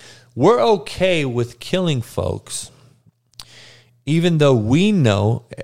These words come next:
everyone knows the truth of the matter, that you were drunk and you killed a person and their dog,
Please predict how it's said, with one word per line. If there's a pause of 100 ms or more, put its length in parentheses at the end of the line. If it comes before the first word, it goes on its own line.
everyone
knows
the
truth
of
the
matter, (320)
that
you
were
drunk (760)
and
you
killed
a
person
and
their
dog,